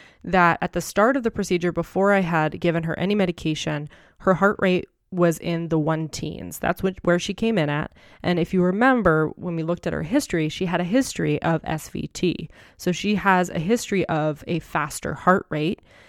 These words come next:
And so she started out there. I gave her some medication to make her more comfortable. And at this point, as the procedure has started, I look at the monitor and her heart rate is in the sixties.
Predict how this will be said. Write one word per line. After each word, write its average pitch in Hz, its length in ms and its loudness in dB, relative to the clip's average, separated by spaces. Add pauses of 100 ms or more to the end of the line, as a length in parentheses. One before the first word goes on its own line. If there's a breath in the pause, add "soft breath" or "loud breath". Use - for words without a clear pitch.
(400 soft breath)
And 180 520 2
so - 100 -4
she 165 160 -4
started 226 340 4
out 202 200 0
there. 165 400 2
I 175 100 -2
gave 170 240 0
her 170 100 -2
some 160 400 -6
medication 165 540 -2
to 165 80 -2
make 156 160 -4
her 156 120 -4
more 147 160 -4
comfortable. 208 640 0 (200 soft breath)
And 185 80 0
at 170 160 -2
this 233 200 2
point, 208 280 2
as 170 100 -2
the 160 120 -6
procedure 165 480 -2
has 156 180 -4
started, 156 360 2
I 156 140 -2
look 165 260 0
at 180 60 -4
the 160 80 -6
monitor 156 520 -2
and 143 140 -6
her 151 120 -8
heart 180 240 0
rate 214 220 0
is 175 140 -4
in 160 220 -6
the 151 100 -6
sixties. - 880 -12